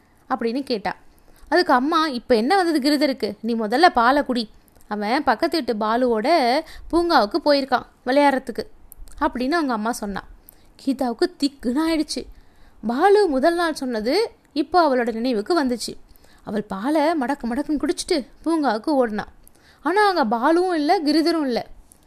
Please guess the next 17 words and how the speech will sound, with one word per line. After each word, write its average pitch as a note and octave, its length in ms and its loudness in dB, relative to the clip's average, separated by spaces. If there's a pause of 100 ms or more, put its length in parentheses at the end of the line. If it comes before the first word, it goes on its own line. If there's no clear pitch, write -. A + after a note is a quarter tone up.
(300)
கீதாவுக்கு B3+ 480 -2
ரொம்ப C4 320 -2
கவலையாயிடுச்சு. C#4 640 -2 (460)
"கிரிதர் D#4 320 2
எங்க?" D4+ 500 0 (380)
அப்படின்னு D4+ 640 -2
யோசிச்சுட்டு C#4+ 520 -4
மனம் C4 300 -4
படபடபடன்னு C#4 680 -4
அடிச்சுக்கிச்சு - 320 -8
அவளுக்கு. A3 340 -6 (640)
அப்போ G4+ 360 6
அவங்களோட B3 400 0
கால் E4 340 2
மேல B3+ 520 0
ஏதோ D4 240 -2
இதமா D4 380 0